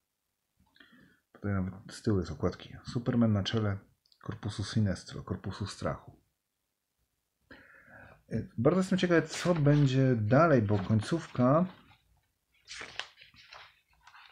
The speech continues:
jest z jednej strony nostalgiczna, z drugiej strony smutna.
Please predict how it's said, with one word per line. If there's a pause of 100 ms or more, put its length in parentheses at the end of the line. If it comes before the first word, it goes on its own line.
(500)
jest
z
jednej
strony (1400)
nostalgiczna, (1900)
z
drugiej
strony (1600)
smutna.